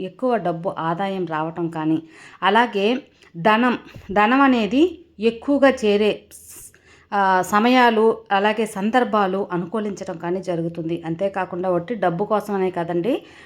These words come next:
మనకేదైనా తీరని కోరిక ఉన్నా, ఆ తీరని కోరిక కోసం కూడా మనం ఇప్పుడు చెప్పబోయే ఈ యొక్క మెథడ్ అనేది ఫాలో అవ్వచ్చు. ఇక ఆ మెథడ్ ఏంటి, ఎప్పుడు చెప్పాలి, ఎలా చెప్పాలి, ఏమేం కావాలి అనేది పూర్తిగా ఈ వీడియోలో మీతో షేర్ చేయబోతున్నాను.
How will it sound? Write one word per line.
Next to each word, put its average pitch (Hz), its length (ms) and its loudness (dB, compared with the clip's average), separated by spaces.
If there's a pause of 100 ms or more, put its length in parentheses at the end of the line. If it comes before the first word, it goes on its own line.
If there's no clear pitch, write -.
(140)
మనకేదైనా 262 580 4
తీరని 233 400 -2
కోరిక 202 360 -6
ఉన్నా, 185 320 -2
ఆ 190 160 -2
తీరని 220 440 -4
కోరిక 220 420 -6
కోసం 190 300 -8
కూడా 185 240 -6
మనం 202 280 0 (420)
ఇప్పుడు 254 280 -2
చెప్పబోయే 208 680 0
ఈ 190 120 -12
యొక్క 214 220 -4
మెథడ్ 180 300 -8
అనేది 170 300 -2
ఫాలో 180 360 -4
అవ్వచ్చు. 170 380 -6 (400)
ఇక 285 160 0
ఆ 240 240 2
మెథడ్ 214 340 0
ఏంటి, 226 480 -4
ఎప్పుడు 208 380 -4
చెప్పాలి, 214 420 -2
ఎలా 185 200 0
చెప్పాలి, 180 640 -6
ఏమేం 240 340 0
కావాలి 190 420 -2
అనేది 175 240 0
పూర్తిగా 175 420 -6
ఈ 170 180 -2
వీడియోలో 165 380 -4
మీతో 175 240 -2
షేర్ 165 340 -6
చేయబోతున్నాను. 170 600 0